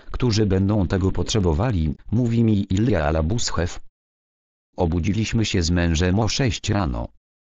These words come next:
Nietypowo, bo zadzwoniła rodzina. Natychmiast pojawił się strach i paraliż. Wszyscy płakaliśmy do słuchawki", wyjaśnia Katerina.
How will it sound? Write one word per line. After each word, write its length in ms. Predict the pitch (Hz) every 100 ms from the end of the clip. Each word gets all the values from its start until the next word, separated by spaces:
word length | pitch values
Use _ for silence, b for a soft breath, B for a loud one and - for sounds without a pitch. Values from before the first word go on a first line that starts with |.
| _ -
Nietypowo, 720 | 110 120 113 80 73 69 - -
bo 220 | 73 92 98
zadzwoniła 640 | 92 78 76 95 117 90
rodzina. 520 | 82 87 92 71 64 - - _ _ -
Natychmiast 600 | 117 143 85 87 76 64
pojawił 480 | - 87 95 107 104
się 140 | 101
strach 440 | 98 - 78 69 -
i 160 | 90
paraliż. 640 | 85 87 69 65 - - - - _ _ _ -
Wszyscy 340 | - 160 -
płakaliśmy 720 | - 80 92 120 82 - 87
do 140 | 80 78
słuchawki", 600 | - - 98 - 101 82 B -
wyjaśnia 540 | 90 92 131 - 78
Katerina. 600 | - 90 80 71 60 57